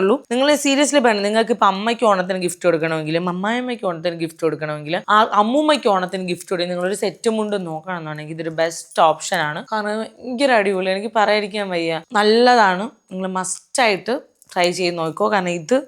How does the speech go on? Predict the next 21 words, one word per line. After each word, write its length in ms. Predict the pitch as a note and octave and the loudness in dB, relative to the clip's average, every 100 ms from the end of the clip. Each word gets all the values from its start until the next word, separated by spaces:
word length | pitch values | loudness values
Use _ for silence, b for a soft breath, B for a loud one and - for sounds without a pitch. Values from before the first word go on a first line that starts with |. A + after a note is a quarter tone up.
| - | -6
ഭയങ്കര 440 | G#3+ A#3 B3 C4 A#3 A3 G3+ | -4 -2 2 4 4 0 -6
എനിക്ക് 180 | F#3 F3+ | -4 -4
ഇഷ്ടപ്പെട്ടു, 380 | - G3 F3 F#3 | -2 -2 0 0
നല്ല 340 | F#3+ G#3 A#3+ A3 | 2 2 2 2
ഇഷ്ടപ്പെട്ടു. 360 | - F#3+ F3+ F#3+ | 0 0 4 4
കാരണം 260 | F#3+ B3 G3 G#3 | 2 -2 -4 -4
ഞാൻ 100 | G#3+ | -2
ഇങ്ങനെ 160 | G3+ G#3 | 0 0
ആ 80 | G#3 | 0
പേജ് 340 | A3 F#3+ G3 A3+ G#3 | 0 0 0 -2 0
നോക്കിയപ്പോൾ 420 | F#3+ F#3 G#3 F#3+ | 0 0 -6 -4
എനിക്ക് 200 | F#3+ F#3+ F#3 | -4 -4 -6
ഭയങ്കര 260 | F3 F3 E3+ | -6 -4 -4
ഇഷ്ടപ്പെട്ട 360 | - F#3 F3 E3+ | -4 -2 0 0
ഒന്നാണ്. 200 | E3 E3+ F3 | 0 -2 -2
എനിക്കിനി 280 | E3+ G3 F#3 | -4 0 2
അവർ 120 | F3+ E3+ | 2 2
അയച്ചു 260 | E3 D#3+ | 0 -6
തന്നു, 140 | E3+ D#3+ | -10 -10
"ഞങ്ങളുടെ 220 | E3 D#3+ | -6 -6
അടിപൊളി 280 | D#3+ D#3 E3 | -6 -8 -10